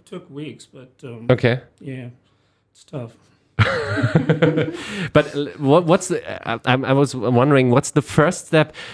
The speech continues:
Speaker 2: you meet, uh, do you got an, got the idea for the piece, uh, Bill, or did you, uh, talk to Laurie about it and you developed it together, or, like, what's the first starting point of, uh, Method of Defiance?
Speaker 1: Well, Method of Defiance has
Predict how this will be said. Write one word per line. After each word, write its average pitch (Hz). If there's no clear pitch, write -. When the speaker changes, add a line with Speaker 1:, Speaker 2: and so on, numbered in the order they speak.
Speaker 2:
you 120
meet, 131
uh, 127
do 110
you 151
got 147
an, 123
got 127
the 123
idea 110
for 147
the 147
piece, -
uh, 139
Bill, 143
or 123
did 117
you, 110
uh, 104
talk 113
to 107
Laurie 123
about 139
it 143
and 120
you 110
developed 110
it 110
together, 113
or, 117
like, 104
what's 110
the 123
first -
starting 113
point 104
of, -
uh, 101
Method 104
of 101
Defiance? 95
Speaker 1:
Well, 180
Method 175
of 139
Defiance 143
has -